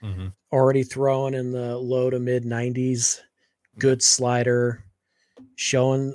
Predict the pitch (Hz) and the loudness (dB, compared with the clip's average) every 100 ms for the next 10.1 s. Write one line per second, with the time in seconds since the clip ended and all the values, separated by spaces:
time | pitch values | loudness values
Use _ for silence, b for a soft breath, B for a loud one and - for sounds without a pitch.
0 | - 139 131 131 127 131 127 120 123 123 | 0 2 4 4 4 4 2 0 0 0
1 | 123 120 127 120 - 123 123 117 120 117 | -2 -4 -6 -6 -6 -4 -4 -2 -4 -2
2 | 127 123 117 110 - 131 127 131 131 131 | -4 -2 -4 -6 -2 -2 0 0 0 0
3 | 120 - _ 139 123 - 120 117 120 117 | -6 -8 _ -2 0 0 -2 -2 -2 -2
4 | 113 113 110 110 123 117 127 120 110 120 | -4 -6 -6 -6 -6 -6 -4 -6 -4 -6
5 | - 127 117 - - 113 113 104 b b | -6 -8 -6 -6 -4 -4 -6 -8 b b
6 | b b _ - 120 110 107 107 110 127 | b b _ -8 -6 -4 -4 -6 -6 -6
7 | 110 113 131 123 127 117 - 120 117 117 | -6 -6 -2 -2 -2 -6 -6 -4 -2 -4
8 | 120 117 - 151 151 131 113 131 123 117 | -8 -12 0 2 4 2 0 0 0 -2
9 | 113 - 131 123 117 - 120 113 123 123 | -4 -4 -2 0 0 -2 -4 -2 -4 -4